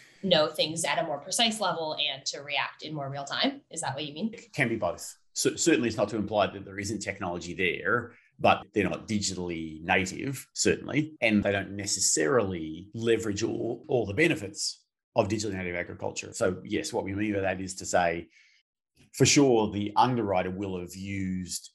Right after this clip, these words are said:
Speaker 2: technology to model their risk, to, uh, decide what policies that they were gonna put into what markets. But because they're not thinking about the customer experience, they're thinking about their risk, they will have just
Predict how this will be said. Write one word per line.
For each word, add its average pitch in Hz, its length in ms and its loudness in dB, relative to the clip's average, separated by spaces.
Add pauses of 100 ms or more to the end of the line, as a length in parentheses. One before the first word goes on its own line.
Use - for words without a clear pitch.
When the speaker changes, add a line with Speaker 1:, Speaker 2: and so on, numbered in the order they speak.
(240)
Speaker 2:
technology 90 760 -2
to 95 120 -2
model 82 300 -2
their 76 160 -4
risk, - 280 -2 (220)
to, 80 380 2 (640)
uh, 113 100 4 (480)
decide 95 840 6
what 90 220 -4
policies 95 560 -2
that 92 180 -8
they 82 80 0
were 82 100 0
gonna 80 180 -4
put 92 180 -2
into 80 160 -6
what 82 240 -4 (480)
markets. - 760 2
But 104 320 4
because 131 380 6
they're 120 100 6
not 104 180 2
thinking 101 340 -4
about 90 280 -2
the 87 80 -12
customer 90 440 -2
experience, - 720 -6
they're 87 140 -2
thinking 92 360 -2
about 82 320 0
their 82 220 -2
risk, 117 520 2 (560)
they 104 200 8
will 101 220 0
have 92 100 -6
just - 400 -4